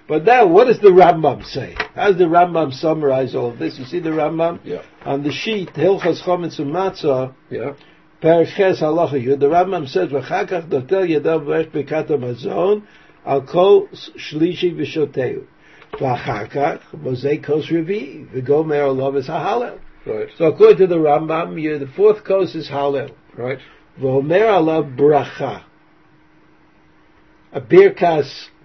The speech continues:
Speaker 1: I'm sorry, ואומר עליו ברכת השיר. That kaf is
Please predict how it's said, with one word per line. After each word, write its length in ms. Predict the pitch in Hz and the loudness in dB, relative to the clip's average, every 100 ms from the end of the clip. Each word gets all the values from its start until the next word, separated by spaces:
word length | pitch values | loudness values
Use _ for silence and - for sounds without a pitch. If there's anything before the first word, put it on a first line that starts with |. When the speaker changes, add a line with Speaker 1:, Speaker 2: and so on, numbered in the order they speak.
| _ | _
Speaker 1:
I'm 100 | 151 | -14
sorry, 360 | 131 160 117 113 - - | -4 -2 -2 -8 -16 -10
ואומר 500 | 139 151 156 202 214 | -2 -2 2 2 2
עליו 360 | 170 147 180 170 | 0 0 0 0
ברכת 680 | 170 135 127 156 190 226 - | 0 0 0 -4 -2 -2 -2
השיר. 580 | 165 131 - 156 123 117 _ _ | -4 -4 -6 -6 -6 -10 _ _
That 220 | 135 139 - | -12 -12 -12
kaf 340 | 156 143 - | -10 -10 -10
is 180 | 131 | -12